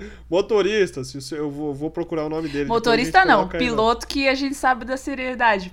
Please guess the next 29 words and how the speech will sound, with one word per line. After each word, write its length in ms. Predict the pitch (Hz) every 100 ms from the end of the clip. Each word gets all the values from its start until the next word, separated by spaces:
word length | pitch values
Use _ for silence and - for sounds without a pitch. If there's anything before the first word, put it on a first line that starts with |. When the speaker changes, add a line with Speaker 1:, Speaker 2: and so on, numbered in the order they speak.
| -
Speaker 2:
do 60 | -
trabalho 420 | - 220 214 220
dele, 120 | 262 175
Speaker 1:
Exato, 320 | 151 127 127
Speaker 2:
né? 40 |
Pô. 60 | 180
Speaker 1:
porque 180 | 160 147
não, 220 | 139 110
a 140 | 120 127
se-, 240 | 170 147
o 100 | 135
trabalho 380 | 139 147 143 139
dele 240 | 131 147 147
era, 160 | 143
ali 200 | 135 135
era 180 | 143 135
realmente 720 | 143 143 139 143 135 147 127 - - -
Speaker 2:
<laughs> 360 | 220 226 247
Speaker 1:
feito 300 | - 143 147 -
com, 320 | 143 135 131
com, 260 | 151 143 131 143
né, 180 | 147
com 160 | 151 151
muita 340 | 139 156 160 151
qualidade. 480 | 143 127 117 101 -
Speaker 2:
Muito. 400 | 190 185 - - - -
Speaker 1:
Ah, 640 | 147 156 180 190 202 196
mas 160 | 156 151
pô, 320 | - 202 131